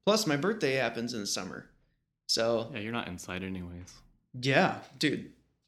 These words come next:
Speaker 1: I wasn't wearing a shirt, shoes. That's my summer, dude. Just out in the woods with my little brother, chopping down trees or whatever we did. And, uh, so I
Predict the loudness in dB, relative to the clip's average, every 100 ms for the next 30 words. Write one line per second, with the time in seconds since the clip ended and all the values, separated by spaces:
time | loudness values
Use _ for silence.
0 | _ _ 0 4 4 2 0 0 0 0
1 | -2 -4 -10 -14 -8 0 2 2 -2 -8
2 | -2 2 4 2 0 -4 -12 _ _ _
3 | _ _ _ _ 2 2 2 2 4 4
4 | 2 -4 -4 -2 -4 -6 -18 -12 -8 -8
5 | -12 -4 -2 0 -2 -2 -4 -4 -6 -6
6 | -12 _ _ _ -6 -2 0 2 0 0
7 | 0 -2 -8 -14 _ _ _ -4 -2 -2
8 | -2 -2 -4 -6 -6 -6 -6 -6 -6 -6
9 | -8 -8 -12 -18 _ _ _ _ _ _
10 | _ _ _ _ _ _ _ _ _ 8
11 | 10 12 10 8 6 6 4 2 -2 -12
12 | -6 4 6 8 8 6 4 4 6 8
13 | 8 6